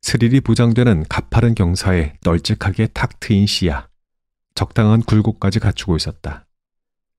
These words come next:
전에도 그곳에서 열 번쯤 스키를 타보긴 했지만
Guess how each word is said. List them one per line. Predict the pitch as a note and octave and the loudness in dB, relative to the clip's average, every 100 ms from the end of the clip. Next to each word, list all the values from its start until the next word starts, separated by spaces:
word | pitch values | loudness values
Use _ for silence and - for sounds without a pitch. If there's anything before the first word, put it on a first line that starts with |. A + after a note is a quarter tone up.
| _ _ _ _ _ _ _ | _ _ _ _ _ _ _
전에도 | G#2 F#2+ C3+ | 0 2 0
그곳에서 | - A#2 A#2+ A2 C3 B2 - - | 0 -2 0 0 0 0 -2 0
열 | F#2 | 0
번쯤 | - G2+ - F#2+ | 0 -4 0 0
스키를 | - - C#3 C#3 | 0 -4 -2 -2
타보긴 | - B2 G#2+ G2+ | -2 -4 -2 0
했지만 | G#2 - G2 F2 B1+ | -2 -2 -2 -2 -4